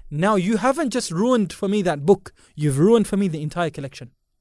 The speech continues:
You've ruined for me the entire volume of work, thirty volumes,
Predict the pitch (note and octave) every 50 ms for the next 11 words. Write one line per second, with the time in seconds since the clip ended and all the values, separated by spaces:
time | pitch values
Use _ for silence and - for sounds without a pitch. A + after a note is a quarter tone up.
0 | _ _ _ _ _ _ _ _ _ _ _ _ _ _ _ _ _ - E3 F3
1 | E3 D3+ D#3+ F#3 A#3+ C4 A#3 - - A3 A3 G#3 D3+ E3 F#3 F#3 G3 F#3 F3+ D3
2 | - - E3+ F#3+ G#3 A3 A#3+ B3 B3 G#3+ D#3+ F#3 A3 A3+ A3 A3 G#3+ G#3 G3 F3
3 | F#3+ F#3 E3 - - - F#3+ G#3+ G#3+ A#3 G3 F#3+ G#3+ G#3 G3 F3+ D3 -